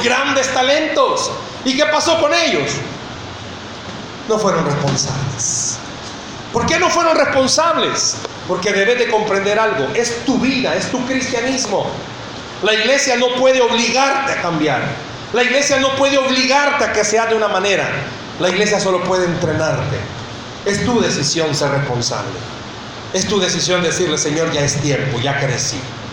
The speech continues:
Los judíos a los ocho años comienzan a llevar a sus hijos a las escuelas a que les enseñen la ley.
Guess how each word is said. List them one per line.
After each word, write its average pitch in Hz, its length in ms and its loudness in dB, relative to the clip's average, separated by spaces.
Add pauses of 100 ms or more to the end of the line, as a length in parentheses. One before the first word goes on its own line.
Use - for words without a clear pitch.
(340)
Los 160 180 2
judíos 185 420 2
a 175 60 2
los 160 180 0
ocho 190 300 2
años 196 420 0 (340)
comienzan 190 420 0
a 180 40 0
llevar 175 300 2
a 180 40 0
sus 160 240 -2
hijos 165 280 -2
a 139 80 0
las - 360 -2
escuelas 143 640 0
a 147 120 -4
que 147 100 0
les 147 180 0
enseñen 156 600 0
la 139 100 0
ley. 151 340 0